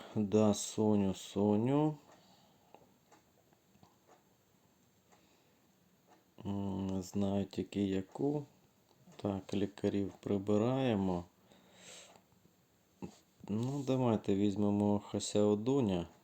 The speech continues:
Він теж Діспел дає. Так, і нам потрібно хтось, щоб хтось пробивав. Ну, давайте, наприклад, візьмемо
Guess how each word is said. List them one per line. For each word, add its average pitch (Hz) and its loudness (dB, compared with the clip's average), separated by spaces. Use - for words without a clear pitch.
Він 98 -2
теж - -4
Діспел 98 -2
дає. 92 -2
Так, 95 2
і 127 -2
нам 120 0
потрібно 113 -2
хтось, 110 -4
щоб - -4
хтось - -6
пробивав. 107 2
Ну, 170 -4
давайте, 139 -2
наприклад, 113 0
візьмемо 98 0